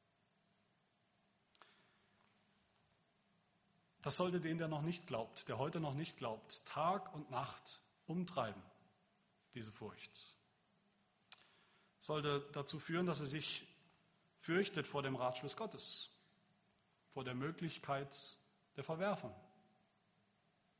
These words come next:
dass Gott ihn übergeht und so in der Verdammnis lässt.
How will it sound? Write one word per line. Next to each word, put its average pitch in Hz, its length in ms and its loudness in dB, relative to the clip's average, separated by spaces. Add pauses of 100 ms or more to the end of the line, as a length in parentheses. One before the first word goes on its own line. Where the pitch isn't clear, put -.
(540)
dass - 100 -12
Gott 143 120 -2
ihn 139 100 -2
übergeht 139 640 -4 (760)
und 127 100 -6
so 123 320 -4 (1500)
in 135 60 -6
der 123 60 -6
Verdammnis 123 400 -2
lässt. - 580 -8